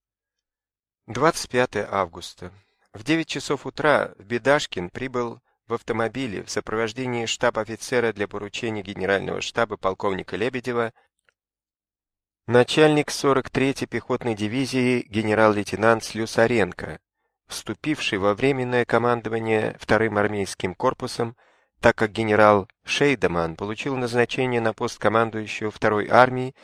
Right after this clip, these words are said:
вместо погибшего генерала Самсонова. Выслушав мой доклад об укреплении позиции и расположении войск, он осмотрел более близкие части, остался, по-видимому, удовлетворённым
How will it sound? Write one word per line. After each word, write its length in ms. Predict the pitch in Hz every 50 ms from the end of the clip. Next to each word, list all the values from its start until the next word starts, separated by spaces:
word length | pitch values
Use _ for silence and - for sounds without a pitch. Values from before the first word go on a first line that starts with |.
| _ _ _ _ _ _ -
вместо 380 | 107 110 127 143 - - -
погибшего 580 | - - 127 113 110 139 135 - - - 123 120
генерала 580 | 113 110 101 98 98 104 110 113 110 104 - -
Самсонова. 720 | - - 104 98 95 - - - - 85 85 85 82 - - _ _ _ _ _ _ _ _ _ _ _ _ _ _ _ _ _
Выслушав 600 | - 110 151 147 - - 135 127 - 131 120 -
мой 160 | - 120 120 117
доклад 580 | 107 113 110 - - 110 113 110 - - - _ -
об 240 | - 113 110 101 101
укреплении 580 | - - - 113 - - 110 113 110 107 104
позиции 800 | 98 - 104 101 101 117 113 - - - - - - 90 - - _ _ _ _ _ _ -
и 60 | 101
расположении 600 | 104 - - 101 104 101 101 110 107 104 101 95
войск, 500 | 90 110 131 127 110 - - - - - _ _ _ _ _ _ _ _ _ _ _ _ -
он 160 | 127 143 147
осмотрел 560 | 143 - - 135 131 131 - 139 139 135 123
более 360 | 117 127 131 127 123 120 117
близкие 480 | 107 113 123 120 113 - - - 113 107
части, 760 | - - - 127 127 123 - - - - 90 87 - - _ _ _ _ _ _ _ _
остался, 540 | - 104 - - - 123 120 113 - - 104
по-видимому, 760 | - 113 110 104 113 110 101 113 104 107 104 104 101 101 -
удовлетворённым 1000 | 110 104 113 104 98 98 - - 98 95 95 113 131 135 131 127 123 120 127